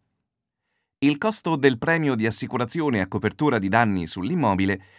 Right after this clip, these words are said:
ed eventualmente dei rischi legati ad eventi relativi alla vita del cliente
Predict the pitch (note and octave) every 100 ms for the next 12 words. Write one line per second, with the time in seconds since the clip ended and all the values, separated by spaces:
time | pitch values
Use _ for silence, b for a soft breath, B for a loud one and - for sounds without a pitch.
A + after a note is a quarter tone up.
0 | b - F#3 F#3 F#3 F#3+ G#3 G3+ F3+ C#3+
1 | C3+ D3+ E3+ - B2 G#2+ C#3 C3+ G#2+ G#2
2 | E3 F#3 F3 C#3 C3 C3 D#3+ A#2+ F#2+ F2
3 | F#2+ A#2+ F#2 E2 E2 - E3 A2+ E2 F2+
4 | G2+